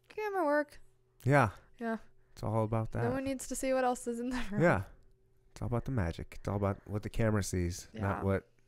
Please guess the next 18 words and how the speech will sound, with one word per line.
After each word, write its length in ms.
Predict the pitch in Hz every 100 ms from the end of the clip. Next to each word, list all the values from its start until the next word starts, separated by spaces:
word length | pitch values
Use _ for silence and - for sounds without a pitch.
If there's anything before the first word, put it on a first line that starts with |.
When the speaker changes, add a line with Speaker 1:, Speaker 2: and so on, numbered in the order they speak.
| - - - - - - - 165
Speaker 2:
No, 220 | 165 143
I'm, 140 | 143 139
I'm 160 | 127 131
kinda 340 | 127 101 95 98
downplaying 520 | 101 113 - 92 90
it. 80 | 98
It 80 | 107
is 160 | 123
still 320 | - 117 101 - - -
pretty 240 | - 107
nice 200 | 95 85
stuff 300 | - 101 95
in 80 | 85
here, 180 | 85 85
but 160 | 85
it's 180 | 85 -
not. 200 | - - - -
Yeah. 140 | -